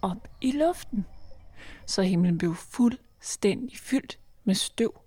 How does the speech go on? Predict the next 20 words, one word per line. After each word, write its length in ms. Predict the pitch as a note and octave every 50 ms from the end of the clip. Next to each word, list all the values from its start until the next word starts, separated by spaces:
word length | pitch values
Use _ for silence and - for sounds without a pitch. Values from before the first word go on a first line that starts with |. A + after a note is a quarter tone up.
| - - - - - -
og 140 | G3 F3+ -
bittesmå 840 | - - G3+ G#3+ A3 - - - D4 - - - A3 F#3+ - B3+ - _ - -
sandkorn. 640 | - - - G3+ F#3 F3+ F3+ - - F3 D#3+ - - - - - - - - - - _ - _ - - - - - - - - - -
Og 220 | - F#3 F3+ E3+
ligesom 360 | F3 G#3+ B3+ - D4+ C#4+ B3
de 100 | A3 F#3
giftige 380 | - - F#3+ - - - E3+ E3
stoffer 400 | - - - F3+ G3 - A#3 A3+
fra 200 | - - F#3 E3+
vulkanudbruddene, 880 | D3+ D#3 D3 - - A#3+ C#4+ D4+ C#4 A3+ F#3+ - F3 E3+ E3 D#3+ E3+ - - _ _ _ _ _ - - - - - - -
så 160 | - - G#3
regner 260 | F#3+ F#3 F#3 F#3 G3
man 180 | F#3+ F3+ F3 E3+
med, 80 | E3+ E3+
at 120 | E3 E3
støvet 300 | - - G#3+ G3+ F#3 F3
fra 100 | - F3
meteoren 600 | E3 E3 - - - - A#3+ A#3 G#3 F#3 F3 - - - - _ -
breder 380 | - F3 E3+ E3 E3 E3+ F3+
sig 220 | F3+ - - -